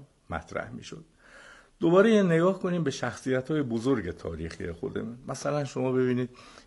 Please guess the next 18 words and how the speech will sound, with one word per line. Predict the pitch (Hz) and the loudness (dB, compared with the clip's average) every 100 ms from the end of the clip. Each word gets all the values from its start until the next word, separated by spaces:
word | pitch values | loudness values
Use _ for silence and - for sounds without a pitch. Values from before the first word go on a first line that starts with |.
| _ | _
ابن | 123 117 110 | 2 2 2
سینا | 127 - 127 131 | -2 0 2 2
رو | 139 | 2
نگاه | 131 113 123 127 | 2 0 -2 -4
کنید. | 131 107 110 - | -4 -4 -4 -6
ابن | 113 95 101 | -6 -4 -4
سینا | - 95 101 | -6 -4 -4
به | 110 | -2
عنوان | 95 95 95 107 | -2 -2 -2 -2
یکی | 104 101 101 | -2 -2 -4
از | 92 92 | -4 -4
نمادهای | 92 95 92 90 - 110 104 | -4 -2 -2 -2 -4 -2 -2
بزرگ | 87 95 95 160 147 127 95 | -2 -4 -2 -4 -2 -4 2
دانش | 113 113 120 - | 4 6 4 2
در | 117 | 0
جهان | 101 85 117 147 123 | 0 2 2 2 -2
شناخته | - 87 82 85 - | -2 -4 -4 -4 -6
می‌شه، | 85 87 - | -6 -6 -12